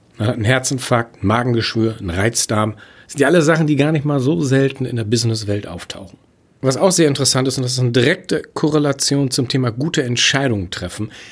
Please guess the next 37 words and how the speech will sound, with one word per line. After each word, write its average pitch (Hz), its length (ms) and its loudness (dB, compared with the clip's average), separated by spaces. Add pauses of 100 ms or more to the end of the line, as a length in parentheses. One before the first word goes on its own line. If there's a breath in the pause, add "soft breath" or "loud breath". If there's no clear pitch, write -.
(420 loud breath)
Wenn 120 120 2
man 156 80 4
seine 185 160 2
Emotionen 196 480 2
unterdrückt, 160 500 0
hört - 160 -2
man 131 120 -2
nicht 131 200 -6
mehr 131 120 -4
auf 123 120 -6
sein 139 180 -4
Bauchgefühl. - 640 -8 (480)
Deswegen 135 640 2 (280)
haben 123 200 0
die 120 100 2
meisten 123 360 0
Vorgesetzten 151 800 2
bei 123 160 2
wichtigen 127 360 -2
Entscheidungen 135 720 2 (440 loud breath)
immer 151 340 2
einmal 139 300 2
so 127 140 4
ein, 123 280 4
äh, 120 300 -2
so 117 100 0
eine, 120 160 2
so 120 80 0
eine 113 260 0
Frage 151 540 2
in 117 120 2
die 120 100 4
Runde, 131 420 4
„Was 117 200 0
denken 135 260 -2
denn 113 140 0
andere?“ 160 460 2